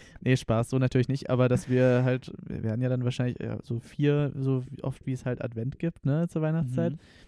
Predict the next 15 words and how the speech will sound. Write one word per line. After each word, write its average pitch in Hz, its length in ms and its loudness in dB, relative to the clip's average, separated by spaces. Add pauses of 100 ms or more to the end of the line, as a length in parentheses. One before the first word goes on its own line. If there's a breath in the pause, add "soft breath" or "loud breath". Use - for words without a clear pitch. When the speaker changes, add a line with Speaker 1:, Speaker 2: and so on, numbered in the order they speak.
(240 soft breath)
Speaker 1:
diese 143 200 0
vier 147 480 2
Türchen 156 680 2 (300 soft breath)
können 139 240 2
wir 135 80 2
dann, 135 420 0
äh, 131 440 -2
diese 127 360 -4
vier 139 200 2
Kerzen 135 560 -2
können 139 200 2
wir 131 60 4
dann 131 120 2
gemeinsam 135 580 0
anzünden. 170 760 0